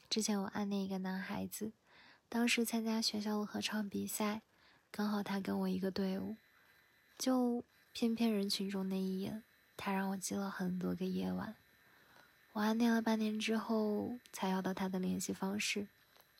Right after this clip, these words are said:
当时每天会提前五分钟下晚自习去他们班门口偷看他，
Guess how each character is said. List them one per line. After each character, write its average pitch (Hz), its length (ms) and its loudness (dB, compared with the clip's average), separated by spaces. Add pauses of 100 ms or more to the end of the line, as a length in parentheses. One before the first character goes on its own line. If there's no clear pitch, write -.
(580)
当 247 180 4
时 247 160 4
每 214 160 2
天 220 180 -2
会 226 120 2
提 214 220 -2
前 214 240 0
五 202 140 0
分 202 280 0
钟 202 180 0
下 202 220 -2
晚 190 200 -4
自 190 140 -4
习 190 220 -2
去 202 160 4
他 196 120 -4
们 196 160 -4
班 190 160 -2
门 190 180 -2
口 202 160 -6
偷 202 200 -4
看 202 300 -4
他， 202 220 -8